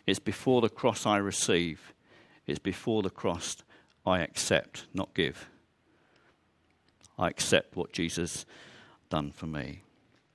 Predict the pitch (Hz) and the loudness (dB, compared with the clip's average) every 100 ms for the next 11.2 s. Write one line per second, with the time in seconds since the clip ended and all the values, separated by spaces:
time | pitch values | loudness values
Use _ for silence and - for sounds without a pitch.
0 | _ _ _ _ _ _ _ _ _ _ | _ _ _ _ _ _ _ _ _ _
1 | - - _ _ 139 151 147 135 131 127 | -10 -10 _ _ 8 8 10 6 6 6
2 | 127 120 123 127 110 98 107 95 107 110 | 4 8 10 10 8 2 0 0 -2 4
3 | 127 120 113 107 107 107 110 113 104 92 | 6 6 4 4 6 6 8 6 4 0
4 | - - 104 87 87 98 - - 110 107 | 0 4 6 6 2 2 2 6 4 4
5 | 104 - 98 - 117 82 76 - - - | 0 -2 -6 -4 -2 -2 -2 -4 -4 -4
6 | - _ _ _ _ 98 - - 101 87 | -8 _ _ _ _ -6 -2 2 2 2
7 | 85 80 80 _ - - - _ _ 113 | -2 -2 -6 _ -20 -20 -20 _ _ 6
8 | 120 123 120 110 87 90 92 _ - - | 6 6 8 8 6 0 -6 _ -20 -20
9 | _ _ - 104 - 101 104 104 104 98 | _ _ 2 2 6 4 6 0 2 0
10 | - - 101 - 95 - - 113 101 - | -2 0 0 0 -8 -6 0 0 0 0
11 | 78 - | -2 -2